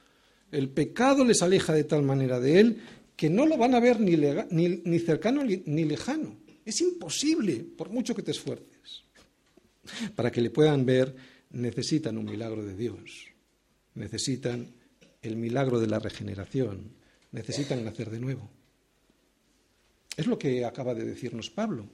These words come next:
¿no? Que Él nos dio vida. Sin vida es imposible. Él nos dio vida a nosotros cuando estábamos muertos en nuestros delitos y pecados en los cuales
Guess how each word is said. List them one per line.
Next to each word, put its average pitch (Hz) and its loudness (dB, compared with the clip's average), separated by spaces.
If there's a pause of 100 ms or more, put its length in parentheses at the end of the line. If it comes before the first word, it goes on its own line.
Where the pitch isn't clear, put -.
(120)
¿no? 175 -8 (720)
Que 160 6
Él 254 12
nos 175 8
dio 247 6
vida. 214 4 (1800)
Sin 147 -4
vida 208 2
es 233 2
imposible. 214 -2 (140)
Él 269 8
nos 180 10
dio 233 12
vida 214 8
a 156 6
nosotros 190 2
cuando 170 4
estábamos 220 10
muertos 220 8
en 185 6
nuestros 156 4
delitos 175 2
y 180 -2
pecados 185 2
en 170 0
los 143 -4
cuales 226 -2